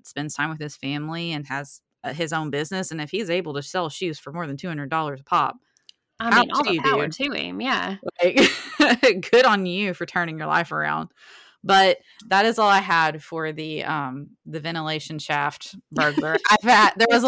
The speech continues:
Speaker 1: lot of
Speaker 2: job.
Speaker 1: other ones where people died, and I didn't wanna do that because this one, I stumbled on it, and I immediately started laughing so loud when I got to the tax shop part where the guy was just like, "Oh, sure, Curl, hang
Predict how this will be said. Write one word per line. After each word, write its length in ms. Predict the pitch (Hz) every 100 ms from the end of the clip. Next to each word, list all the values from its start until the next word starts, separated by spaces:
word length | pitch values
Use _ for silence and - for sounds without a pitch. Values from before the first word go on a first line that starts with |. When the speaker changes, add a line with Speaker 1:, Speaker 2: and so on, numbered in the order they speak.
| 208
Speaker 1:
lot 140 | 202
of 60 | 180
Speaker 2:
job. 80 | 190 - 320
Speaker 1:
other 100 | 202 208 226
ones 140 | 226
where 120 | 202
people 320 | 180 190 175
died, 580 | 156 151 139 151 175 196
and 80 | 175
I 40 | 156
didn't 200 | 170 156
wanna 180 | 165 156
do 200 | 156 160
that 200 | 175 -
because 380 | 165 165 151 143
this 280 | 143 160 -
one, 260 | 190 196 202
I 80 | 160
stumbled 400 | - 165 165 175
on 140 | 180
it, 160 | 185 - _ _ _ _ -
and 140 | 180
I 140 | 175 175
immediately 720 | 170 170 175 180 185 175 165
started 340 | - 160 151
laughing 420 | 156 156 156 151
so 520 | 135 - - 175 170 180
loud 360 | 165 160 156
when 120 | 143 147
I 60 |
got 180 | 156 -
to 80 | 151
the 100 | 139
tax 360 | - 151 -
shop 300 | - 139 139
part 320 | - 139 135 - _ _ _ _
where 140 | 156 160
the 80 |
guy 220 | 165 165 165
was 140 | 160
just 160 | 165 -
like, 120 | - _
"Oh, 260 | - 453 381
sure, 300 | - - 453 -
Curl, 300 | - 453 - - _ -
hang 180 | -